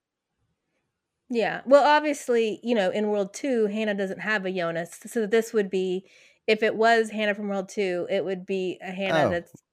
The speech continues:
Speaker 1: that's purposely lying to Jonas.
Speaker 2: Well, bingo. There you
Speaker 1: Yeah.
Speaker 2: go. <laughs>
Speaker 1: <laughs> But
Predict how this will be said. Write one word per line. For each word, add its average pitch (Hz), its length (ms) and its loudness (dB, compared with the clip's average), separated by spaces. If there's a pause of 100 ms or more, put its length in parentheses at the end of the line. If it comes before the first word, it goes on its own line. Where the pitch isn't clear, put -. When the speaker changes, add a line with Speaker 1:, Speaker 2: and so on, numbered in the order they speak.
(100)
Speaker 1:
that's 190 400 -4
purposely 196 560 -4
lying 180 600 -2
to 214 260 -8
Jonas. 196 360 -4
Speaker 2:
Well, 277 100 -4
bingo. 156 540 0
There 151 220 -6
you 82 120 -8
Speaker 1:
Yeah. - 240 -2 (300)
Speaker 2:
go. 160 100 -4 (760)
<laughs> 277 100 6
Speaker 1:
<laughs> 277 80 -8 (1200)
But 233 320 4